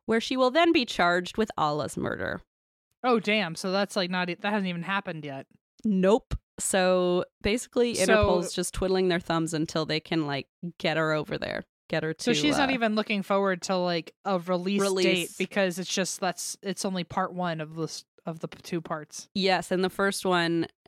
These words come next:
Speaker 1: you know, Olga was, survived it, but the second one, Allah did
Speaker 2: Mm-hmm.
Speaker 1: not. So
Speaker 2: Yeah.
Speaker 1: it's gonna
Speaker 2: It's gonna
Speaker 1: be
Speaker 2: be
Speaker 1: a
Speaker 2: worse.
Speaker 1: doozy. Yeah. There's also, interestingly, a man in New York who claims Victoria drugged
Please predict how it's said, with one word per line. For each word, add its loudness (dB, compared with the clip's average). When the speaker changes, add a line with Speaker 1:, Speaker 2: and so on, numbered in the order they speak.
Speaker 1:
you -2
know, 0
Olga 2
was, -4
survived 0
it, -6
but -4
the -18
second -4
one, -4
Allah -2
did -4
Speaker 2:
Mm-hmm. 0
Speaker 1:
not. -6
So -4
Speaker 2:
Yeah. -4
Speaker 1:
it's -6
gonna 0
Speaker 2:
It's -
gonna -2
Speaker 1:
be 2
Speaker 2:
be 2
Speaker 1:
a 0
Speaker 2:
worse. 0
Speaker 1:
doozy. -4
Yeah. -4
There's 2
also, 4
interestingly, 2
a 2
man 2
in -2
New 2
York 2
who -2
claims 0
Victoria 0
drugged 0